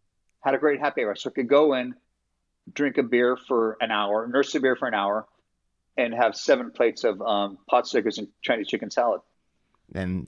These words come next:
Speaker 2: that's dinner.
Speaker 1: Where I met my buddy Charlie, who eventually became on to be a very good friend, got me in, in my next theater company.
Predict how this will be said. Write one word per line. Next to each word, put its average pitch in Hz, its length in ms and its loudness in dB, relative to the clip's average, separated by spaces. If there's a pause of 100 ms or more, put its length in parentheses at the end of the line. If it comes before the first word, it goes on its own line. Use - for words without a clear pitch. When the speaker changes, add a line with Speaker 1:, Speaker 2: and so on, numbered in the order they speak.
Speaker 2:
that's 87 280 -4
dinner. 92 500 -4 (1040)
Speaker 1:
Where 135 140 4
I - 20 0
met 127 140 4
my 123 100 4
buddy 117 260 4
Charlie, 285 340 4
who 101 240 -4 (320)
eventually 117 300 -2
became 113 240 -2
on 107 120 0
to 98 60 -10
be 104 80 0
a 98 60 0
very 104 160 2
good 95 140 -8
friend, 104 200 -2
got 110 140 2
me 107 100 -4 (120)
in, 113 120 -4
in 113 60 -2
my 110 100 0
next 135 220 -4
theater 95 160 -2
company. - 280 -10